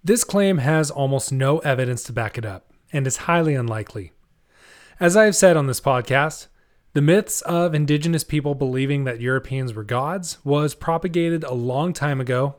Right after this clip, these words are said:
by some of the first historians of the first contact between Europeans and Native Americans. Most of these historians believed indigenous people to be backward and savage, and believed Europeans to be cultured and civilized.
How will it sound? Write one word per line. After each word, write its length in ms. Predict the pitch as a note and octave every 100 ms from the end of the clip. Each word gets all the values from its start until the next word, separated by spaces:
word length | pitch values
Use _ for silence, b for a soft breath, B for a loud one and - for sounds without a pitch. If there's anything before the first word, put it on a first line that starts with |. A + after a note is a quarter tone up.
| -
by 180 | B2+
some 220 | B2 - C#3
of 60 |
the 60 | A#2+
first 440 | - - E3 E3+
historians 680 | - E3+ D#3 B2+ C3 C3 B2+
of 180 | - C3+
the 80 | A2+
first 320 | - B2 -
contact 600 | - B2 A#2 B2+ A#2+ - b b b -
between 500 | C#3+ - E3 E3 D3+
Europeans 640 | B2+ B2 G#2+ A#2 A2 -
and 160 | B2+
Native 240 | A2+ A2 G2
Americans. 720 | G#2 C#3 C3+ - G#2 F#2 - _ b b b b b b b b
Most 340 | D3+ G#3+ A3+
of 80 | B3
these 220 | A#3+ A3+
historians 680 | A#3 - F3+ D3+ D#3 D#3+ E3
believed 380 | D3 C#3+ C3 C3
indigenous 460 | B2 B2 A#2+ B2 A2+
people 320 | - C3 C#3+
to 120 | C3+
be 120 | A#2+
backward 540 | A2 C3+ C#3 - D3+ D3
and 120 | A2+
savage, 560 | - E3 C3+ F#2+ F#2+ - b b b b -
and 120 | D#3
believed 400 | D#3 F3 A3 G3
Europeans 680 | F#3+ F3+ E3 D#3+ D3+ C#3+ A#2
to 80 |
be 100 | B2
cultured 580 | A#2+ - C3+ C3 - B2+
and 140 | A2+ F2+
civilized. 720 | - D3+ A#2+ G2 F2+ -